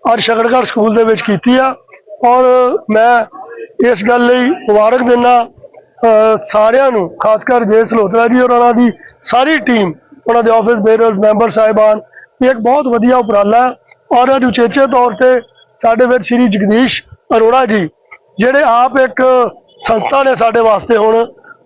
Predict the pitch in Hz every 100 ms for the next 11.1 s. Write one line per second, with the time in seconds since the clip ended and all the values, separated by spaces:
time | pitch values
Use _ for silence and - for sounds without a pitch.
0 | 233 233 226 240 240 247 247 - 233 233
1 | 226 220 226 240 233 233 220 226 226 220
2 | 233 220 233 208 - _ _ _ 214 202
3 | 208 226 240 247 240 240 208 - _ -
4 | 233 220 220 185 220 220 233 233 226 202
5 | 214 - 233 214 233 220 - _ _ _
6 | 214 226 247 226 214 220 240 240 220 -
7 | - _ 240 254 262 277 269 247 247 -
8 | 240 233 208 - - _ _ 233 233 220
9 | 226 240 220 208 233 202 220 220 220 202
10 | - _ - - 214 208 233 214 196 240
11 | 240